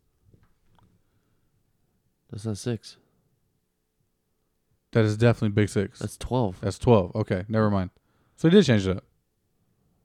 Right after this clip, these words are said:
Speaker 1: That's, I mean, that's the, it's a different game. It's not just normal Domino's. It's, uh, numerals up to twelve.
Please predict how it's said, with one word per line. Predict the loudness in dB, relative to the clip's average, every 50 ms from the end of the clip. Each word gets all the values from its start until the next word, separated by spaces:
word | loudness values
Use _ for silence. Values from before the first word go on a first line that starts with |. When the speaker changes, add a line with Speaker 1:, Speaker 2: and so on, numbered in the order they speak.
| _ _ _ _ _ _ _ _ _
Speaker 1:
That's, | -6 -6 -6 -8 _ _ -10 -6
I | -4
mean, | -4 0 0
that's | 0 -2 -2 -4
the, | -10 -12 -12 -12 -8
it's | -10 -10 -8 -6
a | -8 -8
different | -4 -6 -6 -4 -4 -6 -6 -6
game. | -6 -6 -6 -6
It's | -8 -10 -8 -8
not | -8 -8 -8
just | -10 -12 -12 -12 -12
normal | -12 -10 -10 -10 -12 -12
Domino's. | -12 -12 -14 -12 -14 -16 -18 -20 _ -20
It's, | -20 -20 -20 -20 _ _ _ _ _ _ _ _ _ _ -20 -20 _
uh, | -16 -16 -14
numerals | -14 -14 -14 -14 -14 -14 -14
up | -16 -16
to | -16 -18
twelve. | -14 -12 -12 -10 -10 -12 -14 -16 -20